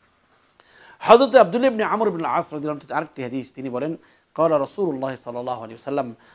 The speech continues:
মান ক্বালা সুবহানাল্লাহি মিআতা মাররাতিন ক্বাবলা তুলুইশ শামসি ওয়া ক্বাবলা গুরুবিহা কানা লাহু আফদাল মিন মিআতি বাদানা। রাসূল সাল্লাল্লাহু আলাইহি ওয়াসাল্লাম বলেছেন, যে ব্যক্তি সকালে একশো বার এবং বিকেলে একশো বার সুবহানাল্লাহ পাঠ করে, তার জন্য একশোটি উট দান করার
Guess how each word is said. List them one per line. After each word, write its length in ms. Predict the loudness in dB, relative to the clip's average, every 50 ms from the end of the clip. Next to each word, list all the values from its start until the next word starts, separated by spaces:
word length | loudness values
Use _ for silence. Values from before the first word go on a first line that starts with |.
| _ _ 0
মান 240 | 0 2 2 0
ক্বালা 360 | -2 0 2 4 4 4 2 -2
সুবহানাল্লাহি 1000 | -6 -8 -14 -14 -10 -6 -6 -4 -4 -4 -6 -6 -2 -2 0 0 -2 -4 -8
মিআতা 520 | -12 -10 -8 -8 -6 -8 -8 -8 -8 -10 -8
মাররাতিন 540 | -6 -6 -6 -6 -6 -8 -8 -10 -14 -14 -8 -4
ক্বাবলা 320 | -2 -2 -2 -2 -4 -6
তুলুইশ 460 | -4 -2 0 2 2 2 0 -2 -2
শামসি 320 | -2 -2 -2 -4 -8 -10 -10 -12 -18 -20 -20 _ _
ওয়া 100 | -4 -2
ক্বাবলা 360 | 0 0 -2 -2 0 -2 -4 -4
গুরুবিহা 480 | -4 -4 -4 -4 -4 -4 -4 -6 -6
কানা 420 | -8 -4 -2 0 0 0 0 -2 -4
লাহু 220 | -4 -4 -4 0
আফদাল 460 | 4 4 4 4 2 0 0 0 0
মিন 180 | 0 -4 -8 -8
মিআতি 400 | -6 -4 -2 -4 -4 -4 -6 -2
বাদানা। 380 | 2 2 2 2 0 -4 -6
রাসূল 60 | -8 -12
সাল্লাল্লাহু 460 | _ _ _ _ _ _ _ -8 -8
আলাইহি 200 | -8 -6 -6 -8
ওয়াসাল্লাম 240 | -8 -8 -8 -8 -8
বলেছেন, 260 | -8 -10 -12 -14 -10
যে 120 | -8 -6
ব্যক্তি 420 | -6 -6 -8 -8 -8 -8 -8 -8 -10 _ _ _ _ _ -8 -6
সকালে 380 | -6 -4 -2 -2 -2 -2 -2 -4 -6 -8 -10
একশো 220 | -12 -12 -12 -10 -6 -6
বার 100 | -6 -6 -8 -12
এবং 120 | -16 -16 -14 -10 -8
বিকেলে 300 | -8 -8 -6 -6 -6 -6 -6
একশো 200 | -8 -12 -10 -8 -6
বার 100 | -6 -6 -8 -10
সুবহানাল্লাহ 400 | -10 -8 -6 -4 -2 -2 -2 -4 -4
পাঠ 80 | -6 -4 -4
করে, 120 | -2 -2 -4 -6 -10 -20 -20 _ _ -6
তার 140 | -6 -4 -4 -6
জন্য 140 | -10 -14 -14 -12 -8 -6 -6
একশোটি 460 | -6 -8 -10 -16 -16 -16 -14 _ -12 -14 -14 -14 -12 -10
উট 220 | -10 -10 -10 -10 -12 -16 _ -14
দান 140 | -14 -14 -16 -16 -16
করার 200 | -14 -14 -14